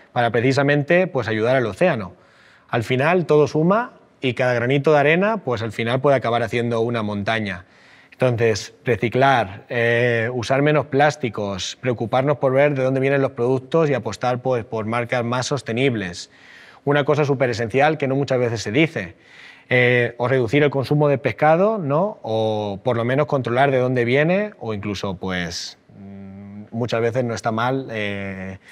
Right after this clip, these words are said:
no comer, ¿no? Pero por lo menos saber de dónde viene y preocuparse un poco por, por ese consumo es una de las cosas más importantes que podemos hacer, ya que la pesca industrial, pues, tal vez sea la amenaza principal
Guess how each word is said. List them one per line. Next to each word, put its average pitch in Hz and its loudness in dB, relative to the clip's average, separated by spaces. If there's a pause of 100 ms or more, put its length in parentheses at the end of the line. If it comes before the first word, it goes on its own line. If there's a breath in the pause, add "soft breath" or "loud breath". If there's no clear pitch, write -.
(220 loud breath)
no 127 0
comer, 131 0
¿no? 151 0
Pero 113 0
por 110 -2
lo 110 -2
menos 147 0 (200 loud breath)
saber 135 2
de 127 0
dónde 127 0
viene 143 2
y 160 0
preocuparse 127 -2
un 120 -2
poco 131 0
por, 107 -2
por 113 -2
ese 120 0
consumo 139 0 (320 loud breath)
es 123 0
una 135 2
de 131 4
las 117 0
cosas 135 2
más 127 -2
importantes 113 -4
que 110 -4
podemos 104 -4
hacer, 98 -2 (440 soft breath)
ya 117 0
que 117 0
la 110 0
pesca 123 -2
industrial, 135 0
pues, 120 -8
tal 123 -2
vez 123 0
sea 139 2
la 131 2
amenaza 120 -2
principal 127 -2